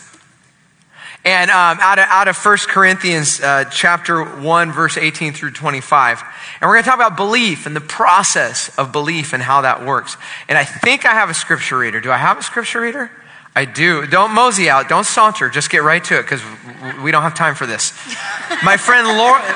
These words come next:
well, we had an extra songs and you know me. Okay, so let's rise to our feet as we read from the word of the Lord.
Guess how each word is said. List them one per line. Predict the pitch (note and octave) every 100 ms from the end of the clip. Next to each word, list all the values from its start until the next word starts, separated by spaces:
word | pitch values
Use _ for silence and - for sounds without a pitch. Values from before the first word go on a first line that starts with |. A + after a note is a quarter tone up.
| F3+
well, | G3
we | G#3
had | G#3 G3
an | G3 G3
extra | G#3+ - A#3
songs | - A#3 A3+ A3+ A3+ F#3+
and | F#3+
you | G#3+
know | F4+
me. | A#3 B3 G#3 F#3
Okay, | F#3+ E3+ G3
so | G3+ G#3+
let's | A3 -
rise | G3+ A3 A#3
to | A3+
our | G#3
feet | - G3+
as | E3
we | D#3+
read | D#3+ F#3+ G#3 D#3+
from | F3
the | D#3+
word | D3+ E3
of | E3
the | D3+
Lord. | D3 C#3